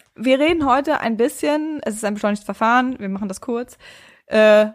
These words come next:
über Gil Ofarim. Ähm, dürfte, glaub ich, jedem mal jetzt in den letzten, na, sechs, sieben, acht Monaten, äh, über den Weg gelaufen sein. Äh, medial, aber wir fassen es einmal kurz zusammen, weil das doch,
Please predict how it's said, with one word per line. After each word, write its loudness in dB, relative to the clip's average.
über 2
Gil 2
Ofarim. 2
Ähm, 2
dürfte, -2
glaub 4
ich, -8
jedem -4
mal 4
jetzt -2
in -6
den 0
letzten, -2
na, 0
sechs, -6
sieben, -4
acht -2
Monaten, -6
äh, 0
über 2
den 2
Weg 0
gelaufen 2
sein. -2
Äh, 4
medial, 4
aber 4
wir 2
fassen -2
es -2
einmal -2
kurz -10
zusammen, 0
weil 4
das -6
doch, -2